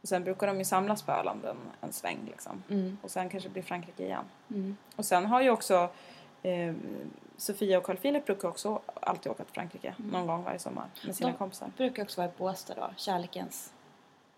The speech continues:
Speaker 1: Högborg.
Speaker 2: Grand Zero,
Speaker 1: Där
Speaker 2: tänkte jag
Speaker 1: de trä-
Speaker 2: säga, men det kändes opassande.
Speaker 1: Ja, där de träffades. Men tills vi kommer tillbaka, eh, läs, eh, Svensk Damtidning.
Speaker 2: Följ oss på svenskdam punkt se.
Speaker 1: Ja,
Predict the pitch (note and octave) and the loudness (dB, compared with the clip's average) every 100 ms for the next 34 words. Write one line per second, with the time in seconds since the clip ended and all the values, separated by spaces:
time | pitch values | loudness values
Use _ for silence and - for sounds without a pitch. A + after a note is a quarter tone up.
0 | _ - _ _ - F#3 F#3 - - F#3+ | _ -20 _ _ -8 -6 -6 -4 0 0
1 | G3 - - - - - - - - _ | -2 -10 -20 -20 -20 -20 -20 -20 -20 _
2 | _ G3+ G3 F3 - G3+ F#3 F#3+ F3+ F#3 | _ -4 -2 -2 -4 -4 0 2 2 0
3 | G3 F#3 F3+ F3+ F#3 F#3 G3 F#3 G3 - | -2 -2 -2 -6 -10 -12 -10 -8 -8 -10
4 | F#3+ G3+ G#3 - - - G3+ G3 - G#3 | -10 -8 -8 -12 -8 0 0 0 -2 -2
5 | F#3+ F#3+ F#3+ - - - - - - - | -2 -4 -8 -10 -10 -18 -20 -20 -18 -10
6 | - - - C#4+ D4 F4+ E4+ - D4 C#4+ | -10 -8 6 6 8 8 8 6 2 6
7 | D4+ C#4+ D#4 D#4 G3+ G3 - - A3 G#3 | 6 10 10 10 8 8 4 4 8 10
8 | G#3 G#3 G#3 - C4 C#4 C#4 - - A#3+ | 8 6 4 6 10 10 8 2 2 4
9 | A#3 A3+ A3+ - - - G#3+ G#3 G#3 G3 | 4 6 4 2 -4 -2 0 2 2 2
10 | A3+ G#3 G3 G#3 - - - - _ _ | 0 0 0 -6 -12 -20 -20 -20 _ _
11 | - - G3+ G#3 G#3 G3+ - G3 F3+ F3+ | -14 6 8 10 6 4 0 4 6 6
12 | F#3 F3 F3+ E3+ E3 E3+ E3 - - - | 2 6 6 6 4 -4 -2 -4 -2 2
13 | E3+ C#4 - - - - - G#3 F#3+ | 4 4 -2 -20 -20 -10 -2 -2 -2